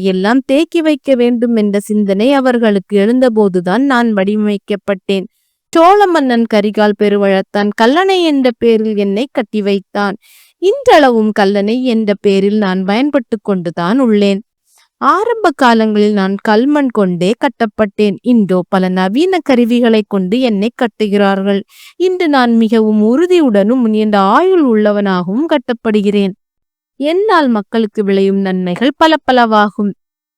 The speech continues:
தேவைக்கேற்ப என்னை பயன்படுத்தி விளைகிறார்கள். விவசாயத்திற்கு என்னிடம் தேக்கியுள்ள நீரை திறந்து விடுகின்றனர்.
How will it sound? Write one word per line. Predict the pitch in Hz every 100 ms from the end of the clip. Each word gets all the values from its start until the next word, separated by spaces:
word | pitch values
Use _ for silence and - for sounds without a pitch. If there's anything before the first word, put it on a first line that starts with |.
| _ 320
தேவைக்கேற்ப | 370 440 392 - 247 220 208 196
என்னை | 185 190 240
பயன்படுத்தி | 254 269 269 240 196 - 262
விளைகிறார்கள். | 277 247 254 240 220 220 208 220 - _ _ _ _ -
விவசாயத்திற்கு | 285 359 381 359 302 254 220 185 262
என்னிடம் | 277 262 233 214 214
தேக்கியுள்ள | 226 247 - 277 254 226
நீரை | 208 214 226
திறந்து | 214 202 190 202
விடுகின்றனர். | 269 247 240 226 220 214 208